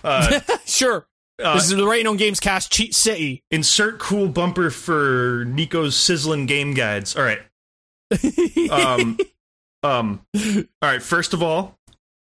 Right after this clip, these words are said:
Speaker 1: leave your ego at the door. Just play on easy mode.
Speaker 2: Yeah.
Speaker 1: Nothing has changed except how much the enemies sponge bullets. That's all.
Speaker 2: Yep, yep,
Speaker 1: Don't
Speaker 2: yep,
Speaker 1: worry about
Speaker 2: yep.
Speaker 1: it. Um,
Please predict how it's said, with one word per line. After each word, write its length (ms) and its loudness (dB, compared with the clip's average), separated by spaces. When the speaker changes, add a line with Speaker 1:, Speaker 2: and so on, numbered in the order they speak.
Speaker 1:
leave 340 0
your 240 2
ego 380 0
at 80 -4
the 60 -4
door. 540 -2
Just 140 -4
play 180 0
on 80 0
easy 200 0
mode. 180 2
Speaker 2:
Yeah. 120 0
Speaker 1:
Nothing 340 0
has 100 0
changed 400 0
except 320 -2
how 260 -2
much 300 -2
the 140 -2
enemies 300 2
sponge 640 2
bullets. 560 -4
That's 160 0
all. 100 -2
Speaker 2:
Yep, 220 0
yep, 160 -2
Speaker 1:
Don't 100 2
Speaker 2:
yep, 40 0
Speaker 1:
worry 80 0
about 140 0
Speaker 2:
yep. 100 -2
Speaker 1:
it. 640 -10
Um, 360 0